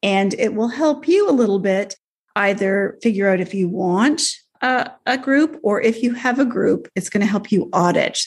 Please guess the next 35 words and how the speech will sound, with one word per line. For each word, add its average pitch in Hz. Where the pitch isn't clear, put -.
the 185
group 175
that -
you 185
have 185
and 170
maybe 180
refine 180
your 165
strategy. 170
So 226
at 240
the 320
end, 285
I'll 226
tell 226
you 202
how 202
to 240
pick 233
up 180
this 180
lesson. 208
One 226
of 311
the 294
things 208
you'll 196
learn 190
in 185
it 196
is 185
the 196
biggest 185
mistake 202